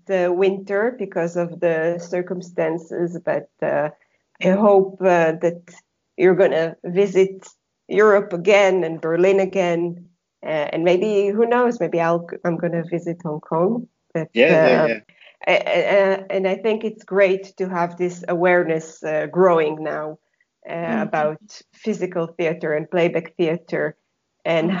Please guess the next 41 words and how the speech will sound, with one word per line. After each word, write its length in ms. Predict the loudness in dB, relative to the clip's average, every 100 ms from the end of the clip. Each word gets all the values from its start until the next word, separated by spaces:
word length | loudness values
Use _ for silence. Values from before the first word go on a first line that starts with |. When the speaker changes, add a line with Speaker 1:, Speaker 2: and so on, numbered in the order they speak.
| 2
Speaker 1:
how, 520 | 4 4 2 -2 -4
how 360 | 0 4 2 0
physical 480 | -8 -10 -8 -10
theater 340 | -4 -4 -4 -8
can 200 | -10 -12
support 580 | -12 -12 -2 0 0 -2
our, 300 | -4 -4 -8 -18 -6
our 260 | -2 2 0
work 400 | 4 4 4 -2
as 220 | -8 -8
playbackers. 920 | -2 2 2 0 -6 -10 -10 -14 _ _ _ _ _ _ -12
Speaker 2:
Mm. 300 | -10 -8 -6
Speaker 1:
So 220 | -2 -2 -2 0
thank 220 | 0 0
you 100 | -4
for 220 | 0 2
making 380 | 2 0 0 0
that 200 | -2 -2
accessible 640 | -8 -6 0 0 2 -2 -2
to 120 | -2
us, 260 | -2 -4 -6
because 360 | -6 0 0
as 180 | 2 2
I 140 | 4 2
said, 280 | 2 2
I 100 | 2
was 260 | 2 0 0
really 360 | 0 4 4 4
concerned 720 | 2 2 2 2 2 0 -6 _ _ _ _ -4
about 460 | 0 4 4 2
Speaker 2:
Mm. 40 | -2
Speaker 1:
how 360 | 0 2 2
can 300 | 0 -2 0 2
we 180 | 2
actually 600 | 0 -6 -6 -4 -2 -4
talk 240 | -2 -4 -4
about, 600 | -2 0 0 -2 -8 -4
uh, 240 | -2 -2
physical 640 | -2 -6 -6 -10 -10 -12 -6
theater 520 | -6 -6 -6 -4 -4
without, 580 | -4 -2 0 0 -2